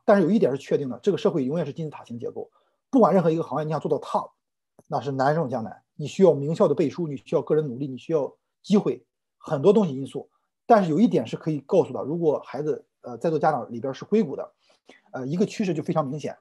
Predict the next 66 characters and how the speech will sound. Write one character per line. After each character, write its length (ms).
现 160
在 80
走 120
的 80
路 140
径 100
呢， 120
孩 200
子 180
如 80
果 100
将 100
来 60
想 120
走 80
管 220
理 60
层， 240
想 180
走 260
创 200
业， 240
想 140
发 120
展 100
比 60
较 80
好， 260
本 100
身 80
能 100
力 60
比 80
较 120
强 220
的， 140
本 180
科 160
我 100
还 140
是 80
个 140
人 100
建 220
议 40
啊， 200
走 240
理 100
工 160
类 120
的， 60
硬 180
科 140
学， 220
就 80
hard 240
science。 380
然 180
后 100
呢， 220
工 160
作 120
几 120
年 120
之 80
后 280